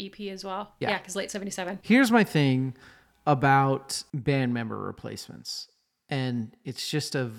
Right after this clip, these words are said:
Speaker 2: oh, that D L. I just don't do well with it. I've never been a fan of New Order, and it's not because they're not good. It's the same reason that I'm not a fan of Pearl Jam.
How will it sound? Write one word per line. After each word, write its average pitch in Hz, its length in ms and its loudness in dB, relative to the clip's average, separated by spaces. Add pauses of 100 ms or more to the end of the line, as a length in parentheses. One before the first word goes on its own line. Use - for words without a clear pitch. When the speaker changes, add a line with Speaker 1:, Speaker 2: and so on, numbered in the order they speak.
Speaker 2:
oh, 151 260 4
that 175 500 6
D 170 240 4
L. 123 480 0 (480)
I 165 140 4
just 220 240 2
don't 180 220 2
do 147 160 0
well 123 280 -4
with 120 180 -10
it. - 180 -18 (200)
I've 131 480 2
never 156 320 4
been 147 200 0
a 139 60 2
fan 135 280 0
of 123 120 -2
New 127 220 2
Order, 117 520 -2
and 147 100 -2
it's - 160 -4
not - 160 -4
because 160 300 -4
they're 151 160 0
not 127 260 -2
good. 110 380 -6 (160)
It's 120 240 -8
the 139 100 -6
same 160 320 0
reason 147 360 0
that 131 120 0
I'm 131 100 0
not 123 200 2
a 123 40 0
fan 131 220 0
of 117 160 -4
Pearl 135 280 0
Jam. - 420 -12